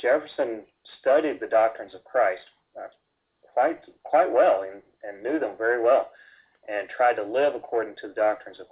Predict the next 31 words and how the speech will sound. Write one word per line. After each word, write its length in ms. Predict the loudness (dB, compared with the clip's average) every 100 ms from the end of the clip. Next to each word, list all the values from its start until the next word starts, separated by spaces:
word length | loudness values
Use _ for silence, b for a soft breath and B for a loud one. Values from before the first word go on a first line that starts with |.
| -2
Christ. 300 | 0 0 -6 _ _
Now, 140 | -8 -2
I 140 | -2 0
don't 360 | 2 2 -2 _
think 260 | -4 -4 -4
that 140 | -6 -6
he 140 | -2
ever 340 | 0 2 0 -4 _ -12
accepted 680 | -12 -8 0 2 0 -8 -10 _ _ _ _ _ _ -4
that 160 | -4
Christ 320 | 0 2 2 0 -6
died 260 | 0 2 0
for 140 | -4 -8
his 160 | -8 -12
sins 380 | -8 -6 -6 -10 -20 _ _ _ -10
and 240 | -6 -4
was 140 | -6 -6
buried 320 | -2 0 0
and 180 | -4 -6
rose 220 | -6 -6
again. 400 | -10 -8 -4 -4 -6
I 60 | -4
don't 200 | -4 -2
think 180 | -6 -4
Jefferson 380 | -2 -2 -2 -6
ever 220 | -4 -4
accepted 460 | -6 -2 -2 -2 -4
that. 200 | -4 -2
We 100 | 0
don't 160 | 0 2
have 220 | 2 0